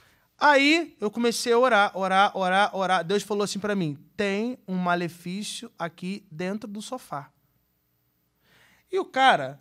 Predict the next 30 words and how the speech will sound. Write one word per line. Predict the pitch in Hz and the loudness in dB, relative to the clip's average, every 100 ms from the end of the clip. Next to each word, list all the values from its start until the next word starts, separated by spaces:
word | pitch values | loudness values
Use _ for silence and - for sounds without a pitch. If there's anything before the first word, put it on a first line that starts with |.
| _ | _
tinha | - 262 | -10 -8
um | |
sofá, | 247 220 190 - - | -6 -6 -8 -10 -6
e | 240 | -2
ele | 285 302 | -2 -2
queria, | - 294 277 220 262 294 | -4 0 0 0 -2 -2
porque | 262 - | -4 -6
ele | 247 | -8
queria | - 254 214 208 226 | -6 -4 -2 -2 -2
deixar | 214 254 - 214 220 | -2 -4 0 2 2
os | 233 | 0
móveis | 208 202 226 233 202 | -2 2 2 0 -4
dele | 170 208 247 | -2 -2 0
lá. | 190 180 - _ _ - - - _ _ _ _ _ _ _ _ _ _ _ _ - | -2 -2 -8 _ _ -20 -20 -20 _ _ _ _ _ _ _ _ _ _ _ _ -4
"Não, | 226 285 370 233 147 | 4 10 10 10 4
o | 165 | -4
móvel | 196 185 233 285 | 0 4 6 4
vai | 262 262 | 2 -2
ficar | - 233 | 4 4
aqui, | 226 - 285 | 4 -2 -6
porque | - 233 | -6 -10
esse | - | -8
sofá | - 208 190 214 | -8 -8 -2 -2
foi | 208 208 | -2 -6
não | |
sei | 190 208 | -4 -6
quantos | 214 202 170 156 | -6 -8 -8 -6
mil, | 214 269 | -4 -4
esse | 185 | -6
espelho | 196 - 208 202 196 180 | -12 -12 -4 -2 -2 -6